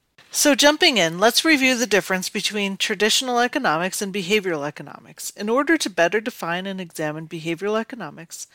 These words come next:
and learn about the basics of applying behavioral economics concepts to marketing. So starting out, what is traditional economics?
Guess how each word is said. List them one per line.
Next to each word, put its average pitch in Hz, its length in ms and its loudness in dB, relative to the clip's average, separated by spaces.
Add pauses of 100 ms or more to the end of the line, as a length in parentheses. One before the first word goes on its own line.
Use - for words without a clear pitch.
(420)
and 330 140 4
learn 311 260 4
about 208 220 4
the 196 80 -2
basics 180 480 0
of 151 80 -12
applying 208 480 -2
behavioral 180 500 -2
economics 156 540 -8
concepts 208 600 -6
to 214 120 -10
marketing. 233 540 -10 (1700)
So - 180 2
starting 269 500 4
out, 151 320 -2
what 233 280 4
is 247 160 0
traditional 165 540 -2
economics? 143 720 -8